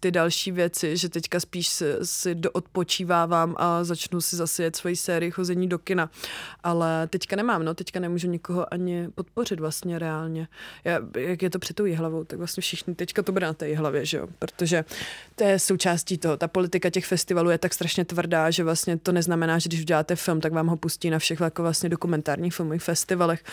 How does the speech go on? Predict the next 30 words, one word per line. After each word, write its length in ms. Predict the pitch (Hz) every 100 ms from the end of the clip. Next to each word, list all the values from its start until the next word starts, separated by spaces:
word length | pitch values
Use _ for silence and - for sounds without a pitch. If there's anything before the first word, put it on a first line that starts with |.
| - - - -
Na 100 | 170
těch 140 | 190
dokumentárních 600 | 175 175 165 165 170 175
filmových 340 | - 175 170
festivalech 560 | - 165 - 170 165 165
je 60 | 165
tam 180 | 165
potom, 440 | 170 160 165 160 160
eh, 20 | 170 165
politika 480 | 160 180 165 165 165
toho, 180 | 170 170
že 100 | 165
některý 260 | 160 170
festivaly 460 | 170 160 - 170 160
odmítají 460 | 180 165 175 165 160
jako 180 | 156
pustit 380 | 180 165 - 175
film, 220 | - 160
který 220 | 165 185 180
už 100 | 165
byl 140 | 147
na 80 | 135
jiným 280 | 180 202 190
festivalu. 680 | 180 - - 175 170 160 - - -
Jo, 80 | 196
že 120 | 196
to 100 | 202 -
ještě 240 | 208 233
jako 200 | 196 214
vlastně 480 | 196 202 208 190